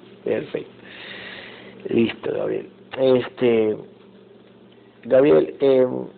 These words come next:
cuento tres, vienen todas las porciones de espíritu de Joaquín. Ahora vienen, uno, dos, tres. Y observa, siempre observa, cuando yo te digo esto, cuánto, no me lo digas ahorita,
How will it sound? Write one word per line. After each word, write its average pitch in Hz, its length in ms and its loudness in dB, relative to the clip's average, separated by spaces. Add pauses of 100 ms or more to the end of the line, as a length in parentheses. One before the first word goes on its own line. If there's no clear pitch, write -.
(140)
cuento 156 300 2
tres, 175 200 4
vienen 165 300 4
todas 160 180 6
las 156 140 2
porciones 147 400 0
de 143 80 2
espíritu 170 540 -2
de 143 60 2
Joaquín. 123 460 -4
Ahora 131 300 -2
vienen, 131 320 -8
uno, 143 180 -10
dos, 151 240 -8 (200)
tres. - 180 0 (1600)
Y 147 120 -2
observa, 147 680 2
siempre 214 320 2
observa, 170 440 0 (1080)
cuando 135 220 -2
yo 160 140 -2
te 180 100 0
digo 185 260 4
esto, 196 320 0 (100)
cuánto, 170 380 -2 (100)
no 135 180 -2
me 202 100 4
lo 175 80 4
digas 160 200 4
ahorita, 120 400 -4